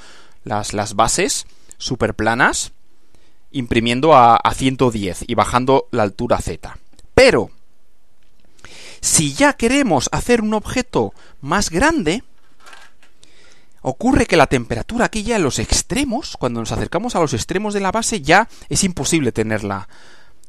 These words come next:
eh, a, a ciento diez. O sea, ya no va a ser la misma temperatura aquí en los extremos que en el centro de la base. Con lo cual,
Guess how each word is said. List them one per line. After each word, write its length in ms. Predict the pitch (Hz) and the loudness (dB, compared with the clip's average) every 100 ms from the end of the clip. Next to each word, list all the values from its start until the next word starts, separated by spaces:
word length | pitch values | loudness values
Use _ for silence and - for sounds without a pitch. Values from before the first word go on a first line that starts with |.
| - - - | -18 -18 -18
eh, 800 | - - - 107 117 110 123 - | -16 -14 -6 -2 0 0 -2 0
a, 340 | - - 117 120 | 0 2 4 4
a 80 | |
ciento 320 | 113 147 120 98 | 4 2 2 0
diez. 240 | 95 90 | -2 -4
O 60 | 110 | -2
sea, 100 | 110 | 2
ya 180 | 135 | 4
no 140 | 233 247 | 8 8
va 80 | 139 | 6
a 60 | |
ser 140 | 127 123 | 4 2
la 60 | |
misma 200 | 113 117 | 2 0
temperatura 560 | 117 107 107 - 113 - | -2 -2 -2 0 0 0
aquí 280 | 107 - 123 | -4 -2 -2
en 40 | |
los 80 | 110 | 0
extremos 460 | 107 - 110 101 - | -4 -2 -4 -4 -4
que 100 | 117 | -4
en 80 | |
el 140 | 107 101 | -4 -2
centro 360 | - 110 104 | 0 0 -2
de 60 | 101 | -4
la 140 | 90 | -6
base. 240 | 80 80 - | -6 -8 -4
Con 160 | 254 | 0
lo 80 | 311 | 0
cual, 320 | - 117 87 | 2 0 -2